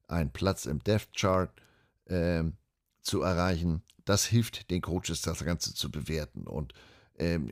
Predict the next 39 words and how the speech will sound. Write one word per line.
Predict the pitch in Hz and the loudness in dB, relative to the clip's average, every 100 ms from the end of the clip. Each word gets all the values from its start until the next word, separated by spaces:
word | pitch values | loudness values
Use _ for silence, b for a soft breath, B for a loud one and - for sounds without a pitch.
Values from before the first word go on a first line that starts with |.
| - | -4
die | 92 | -4
Spieler, | 85 - 127 143 139 - - _ _ _ _ _ - _ _ _ - | -2 -2 2 2 2 -4 -20 _ _ _ _ _ -20 _ _ _ -2
ja, | 85 | -2
für | 69 - | -2 -6
die | - | -6
gilt | 65 85 80 | -2 0 2
das, | 85 | 0
das | 69 | 0
Gleiche, | - 87 62 60 | 0 0 0 -4
was | 73 | -4
ich | 67 - | -6 -4
eben | 76 | -4
sagte: | - 92 98 107 101 - B B B | 0 0 2 2 0 -2 B B B
fremde | - 104 92 85 | -2 0 2 2
Körper | 104 101 90 | 2 4 4
hitten | 90 92 82 | 2 0 -2
und | 62 67 | -4 -4
das | 73 | -4
Ganze | - 78 - | -2 0 0
unter | 53 - | -2 -2
Game | 78 76 76 | -2 -2 0
Speed, | - - 57 | -2 -4 -8
also | - 71 71 | -6 -4 -2
nicht | 76 82 | -2 -2
mit | - - | -4 -2
angezogener | 80 69 - 85 71 73 | -2 -2 -2 0 0 2
Handbremse | 87 - 78 76 80 | 0 0 -2 0 0
oder | 67 | 0
am | 57 69 | -2 0
Walkthrough | 87 82 - 78 | 0 0 -4 -6
Two-Hand | - 87 76 71 | -4 -2 -2 -2
Touch, | 92 90 | 0 0
sondern | - 80 78 78 60 B B | 0 0 2 0 -2 B B
Vollgas. | - - 73 - - - - _ _ _ b b b b b b | -8 -2 -2 -2 -6 -8 -12 _ _ _ b b b b b b
Und | 95 | -6
insbesondere | 101 - 120 120 117 | -4 0 4 4 4
für | 117 | 2
die | 95 | 2
Rookies | 85 98 185 101 147 - | 2 2 2 2 2 0